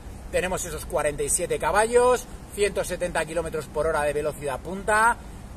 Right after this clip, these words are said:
trece litros de depósito que tenemos ya para hacer tiradas más que largas, pero sobre todo esta estética tan bonita de la Royal Enfield.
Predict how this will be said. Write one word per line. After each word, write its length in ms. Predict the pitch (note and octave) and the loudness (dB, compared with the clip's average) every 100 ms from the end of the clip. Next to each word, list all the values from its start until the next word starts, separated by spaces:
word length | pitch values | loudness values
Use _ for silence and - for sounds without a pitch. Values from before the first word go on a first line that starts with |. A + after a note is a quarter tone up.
| - | -2
trece 380 | A3 B3+ G#3+ F#3+ | 0 2 -2 -6
litros 480 | B3+ - A3 F3+ | -6 0 2 2
de 140 | G3 F3+ | 2 4
depósito 540 | D#3 A3+ A3+ A3 E3+ | 4 2 0 0 -2
que 100 | C#3+ | -2
tenemos 240 | C3 D#3 D#3 | -4 -2 2
ya 120 | D#3 | 2
para 140 | C#3+ | 0
hacer 240 | - F3+ B2+ - - - | -2 -4 -4 -10 -12 -6
tiradas 480 | E3+ F#3 D3+ B2 - - - C#3 | 0 2 2 -2 -8 -12 -10 -8
más 420 | D3 F3 F#3+ C#3+ | -2 2 2 0
que 160 | D3+ | -2
largas, 540 | D3 F3 F#3+ G#3 A#3 - - - - - - - - - | 2 4 6 6 4 -2 -12 -12 -12 -14 -12 -14 -8 0
pero 300 | C#4 A#3+ E3+ | 2 2 2
sobre 300 | G#3 G#3 E3 | 2 2 4
todo 240 | G3+ G#3+ | 2 4
esta 300 | G3 - D#3+ | 4 2 0
estética 600 | - - F3+ F#3 G3 F#3+ - - | 0 -2 -2 2 4 4 2 2
tan 400 | A3 B3 C4+ C4 | 6 6 4 4
bonita 560 | A3+ A3 A3+ A#3+ A#3+ A#3 | 8 8 8 4 6 6
de 120 | A3+ | 6
la 120 | F#3+ | 6
Royal 280 | F#3 G#3 G3 | 6 6 6
Enfield. 380 | A3 G3 D#3 | 4 2 -4